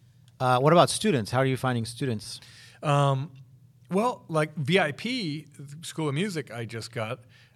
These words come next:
Speaker 2: I got it on Facebook. They were advertising for a teacher 'cause their, their teacher was leaving town, their drum teacher. Um,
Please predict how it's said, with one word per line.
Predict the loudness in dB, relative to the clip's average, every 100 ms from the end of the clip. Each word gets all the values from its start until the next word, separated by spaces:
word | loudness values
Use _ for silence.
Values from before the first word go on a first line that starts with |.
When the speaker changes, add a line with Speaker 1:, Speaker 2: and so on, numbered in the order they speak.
| -8
Speaker 2:
I | -4 -2
got | 0 2
it |
on | 2 0 -2
Facebook. | -2 -2 -2 -10 -10
They | -10 -8
were | -6 -8 -4
advertising | -2 -2 -2 -2 -2 -6
for | -6
a | -6
teacher | -4 -6 -8 -12 -14 -16
'cause | -10 -8
their, | -6 -6
their | -4 -6 -4
teacher | -6 -6 -6
was | -8 -10 -12
leaving | -10 -10 -8 -8
town, | -8 -8 -8 -12 -14
their | -14
drum | -10 -10 -12
teacher. | -14 -16 -16 -18 -20 -20 -20 -20 -20 -12
Um, | -4 -2 -2 -4 -8